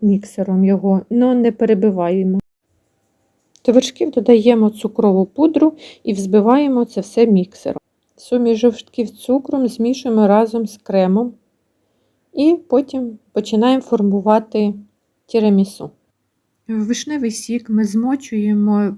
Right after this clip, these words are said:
печиво савоярді і викладаємо у форму, пере-,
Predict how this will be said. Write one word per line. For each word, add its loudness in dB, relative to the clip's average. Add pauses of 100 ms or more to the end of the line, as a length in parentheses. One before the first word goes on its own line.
печиво -6
савоярді -8
і -8
викладаємо -2
у -4
форму, -8 (220)
пере-, -6